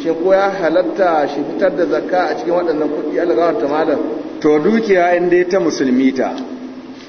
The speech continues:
Speaker 2: matsayi ne na musulmi, duk inda ya samu kuɗi, in dai sun zama,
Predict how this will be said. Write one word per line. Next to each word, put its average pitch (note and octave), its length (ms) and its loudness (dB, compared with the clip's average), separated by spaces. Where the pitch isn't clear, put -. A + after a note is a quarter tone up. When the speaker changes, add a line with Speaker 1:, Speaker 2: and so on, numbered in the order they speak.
Speaker 2:
matsayi E3 480 4
ne E3 160 4
na E3+ 100 4
musulmi, B2+ 480 0
duk C#3+ 240 -2
inda F3 220 2
ya C#3 80 4
samu C#3+ 420 0
kuɗi, D3 400 0
in D3+ 200 2
dai D#3 140 4
sun D3+ 300 2
zama, D3 440 0